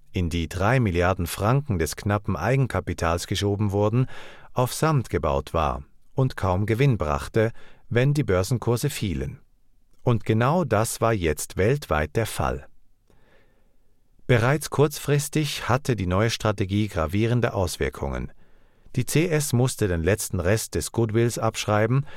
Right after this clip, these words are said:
und produzierte damit einen Verlust von eins Komma vier Milliarden Dollar.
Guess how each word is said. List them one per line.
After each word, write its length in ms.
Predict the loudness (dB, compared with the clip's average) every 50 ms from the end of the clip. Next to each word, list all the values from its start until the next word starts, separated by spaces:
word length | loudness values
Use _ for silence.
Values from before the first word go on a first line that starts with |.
| -14 -14 -18 -6 -2
und 140 | -2 0 2
produzierte 640 | 2 2 2 2 0 0 0 0 0 2 0 0
damit 400 | 2 4 4 4 4 2 2 0
einen 240 | 0 0 2 2 0
Verlust 500 | 2 0 2 2 4 2 2 0 -4 -4
von 160 | -2 -2 -2
eins 380 | 0 0 2 2 2 2 0 -2
Komma 240 | -2 0 0 0 -2
vier 300 | -2 -2 0 0 2 4
Milliarden 560 | 4 4 4 4 4 2 2 2 2 0 2
Dollar. 360 | 4 4 4 2 0 -2 -4